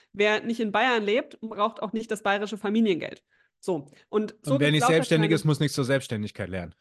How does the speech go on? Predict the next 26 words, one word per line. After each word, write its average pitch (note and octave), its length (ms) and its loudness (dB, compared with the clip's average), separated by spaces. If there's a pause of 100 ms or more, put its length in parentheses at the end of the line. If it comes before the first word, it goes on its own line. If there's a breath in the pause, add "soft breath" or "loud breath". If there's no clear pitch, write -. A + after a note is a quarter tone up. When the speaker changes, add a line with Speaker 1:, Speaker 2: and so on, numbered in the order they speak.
(440)
Speaker 1:
Ganz C#4 240 0
genau. F#3 340 -2
Also G3 180 0
es G#3 60 -4
ist G3+ 80 -6
dann G#3+ 100 0
auch G#3 120 -2
aufgeteilt, B3+ 720 -2 (240)
einmal G#3 520 -2
Elternzeit G3+ 560 -2
und F#3+ 80 -6
Elterngeld F#3 440 -4
für - 80 -10
die F3+ 140 -6
ArbeitnehmerInnen, A#3 920 -2
einmal F3+ 240 -8
für - 80 -18
die F#3+ 80 -8
Selbstständigen, A3 720 -4
für - 100 -14
die F3+ 80 -10
Beamtinnen. A3 640 -4 (480 loud breath)
Ähm, G#3 440 -4 (100)
somit, C4 300 -2
dass G#3+ 160 -6
jeder B3 320 0